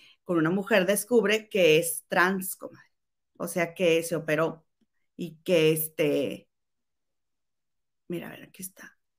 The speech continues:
Ahí están. Que se operó la, ah, la mujer, ya estando en la mera hora, le dice. Y entonces, comadre, pues ahí tienen que este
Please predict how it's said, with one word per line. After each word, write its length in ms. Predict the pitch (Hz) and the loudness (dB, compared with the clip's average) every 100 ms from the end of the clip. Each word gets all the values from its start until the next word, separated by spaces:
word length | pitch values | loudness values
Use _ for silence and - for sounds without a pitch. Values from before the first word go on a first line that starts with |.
| _ - | _ -8
Ahí 160 | 170 | -6
están. 300 | 170 - - | -4 -6 -8
Que 140 | - 220 | 2 6
se 120 | 233 | 6
operó 440 | 220 220 214 208 | 6 6 8 8
la, 320 | 208 226 220 202 | 8 8 8 6
ah, 380 | - 185 175 - | 2 2 2 2
la 120 | 185 | 2
mujer, 600 | 185 - 220 196 - _ - | 0 2 4 4 0 _ -6
ya 180 | 175 165 | 0 0
estando 320 | - 190 185 | 0 2 2
en 80 | 180 | 2
la 80 | |
mera 320 | 175 170 175 190 | 2 2 4 4
hora, 400 | 202 190 - _ _ _ _ - | 4 2 -4 _ _ _ _ -4
le 240 | 180 165 | 0 0
dice. 480 | 226 339 - 254 - _ _ - - - _ | 0 -2 -2 -8 -12 _ _ -20 -20 -20 _
Y 180 | 262 285 | 4 6
entonces, 680 | 302 294 330 320 302 277 277 | 6 4 4 4 4 2 -2
comadre, 540 | 240 226 214 220 - _ _ | 0 2 2 0 -8 _ _
pues 200 | 214 208 - | -4 0 2
ahí 180 | 196 196 | 2 2
tienen 580 | 247 220 214 214 214 - | 0 2 0 -2 -6 -2
que 420 | 202 185 190 - | 4 6 6 4
este 1200 | 190 190 190 - 208 208 208 202 190 185 180 - | 2 0 -4 -4 -2 0 -2 0 0 2 0 -4